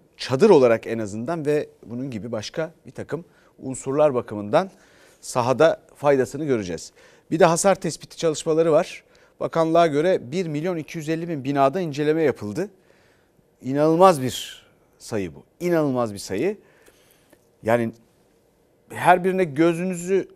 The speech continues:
açıp şöyle baksanız bu kadar zamanda biter mi? Günde ortalama yetmiş bin bina demek bu çünkü. Dolayısıyla hasar tespiti konusunda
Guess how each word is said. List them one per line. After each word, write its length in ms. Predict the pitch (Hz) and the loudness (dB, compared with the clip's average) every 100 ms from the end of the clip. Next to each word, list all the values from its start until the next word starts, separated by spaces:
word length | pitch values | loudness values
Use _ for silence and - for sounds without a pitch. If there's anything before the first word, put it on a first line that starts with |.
| - | -10
açıp 300 | - 160 208 | -6 -6 -6
şöyle 360 | - 196 180 160 | -6 0 2 4
baksanız 560 | 156 - 180 214 226 - _ - | 2 2 -2 -2 -6 -10 _ -14
bu 60 | |
kadar 240 | 160 175 165 | -4 2 2
zamanda 400 | 160 165 170 170 | 4 2 0 -2
biter 300 | 170 202 180 | 2 2 2
mi? 220 | 156 196 _ _ _ _ _ _ _ _ _ _ _ | 0 -4 _ _ _ _ _ _ _ _ _ _ _
Günde 220 | 147 175 | -6 4
ortalama 420 | 190 180 175 190 208 | 6 6 4 4 4
yetmiş 420 | 185 190 226 - | 2 0 -6 -2
bin 140 | 220 | 0
bina 280 | 185 190 180 | 6 8 8
demek 320 | 135 107 - | 6 0 -6
bu 60 | 92 | -14
çünkü. 440 | - 92 190 247 - _ _ _ _ _ _ _ _ _ _ _ _ _ | -12 -10 -10 -10 -14 _ _ _ _ _ _ _ _ _ _ _ _ _
Dolayısıyla 600 | - 196 170 - 220 214 - | 2 4 4 4 4 4 2
hasar 460 | 139 170 214 202 | -2 2 2 2
tespiti 420 | - 185 - 185 247 | 0 -4 -4 -12 -4
konusunda 680 | 190 175 - 165 147 143 | -2 -2 -6 -2 4 4